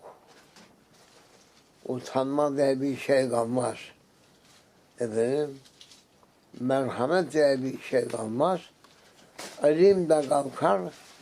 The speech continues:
cehalet tutar ortalığı. Ki Cibril a-, aleyhisselam, Efendimiz aleyhisselatü vesselama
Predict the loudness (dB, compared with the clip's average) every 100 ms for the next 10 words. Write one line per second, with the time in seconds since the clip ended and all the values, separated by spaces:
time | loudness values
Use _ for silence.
0 | -20 -4 0 0 2 0 2 2 0 -8
1 | -4 -2 -2 -4 -4 -4 -2 -4 -8 -16
2 | _ _ _ _ _ _ _ _ _ -4
3 | 0 0 -2 -6 -2 -2 0 0 0 0
4 | -2 -4 -4 -2 0 0 -2 -2 0 2
5 | 2 0 -2 -6 -14 -20 -20 -20 -8 -6
6 | 0 0 0 -2 -4 -4 -2 -4 -2 -2
7 | -2 -4 -4 -8 -8 -8 -6 -6 -6 -8